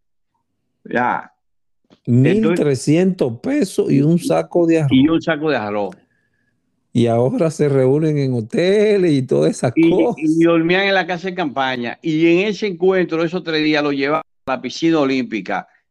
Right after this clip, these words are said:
Speaker 1: a la Caleta. Acuérdate también los viajes a la Caleta.
Speaker 2: Sí, sí.
Speaker 1: Y mira otra vez, te estoy diciendo que la historia es grande.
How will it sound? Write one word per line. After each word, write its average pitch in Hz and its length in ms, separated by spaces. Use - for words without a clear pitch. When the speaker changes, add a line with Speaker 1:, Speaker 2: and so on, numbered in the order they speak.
Speaker 1:
a 131 140
la 147 200
Caleta. 143 720
Acuérdate 147 600
también 143 340
los 147 100
viajes 147 200
a 143 40
la 143 120
Caleta. 127 580
Speaker 2:
Sí, 113 540
sí. - 460
Speaker 1:
Y 180 320
mira 131 360
otra 160 240
vez, 104 220
te 131 120
estoy 147 160
diciendo 190 340
que 165 100
la 165 80
historia 175 280
es 156 80
grande. 147 420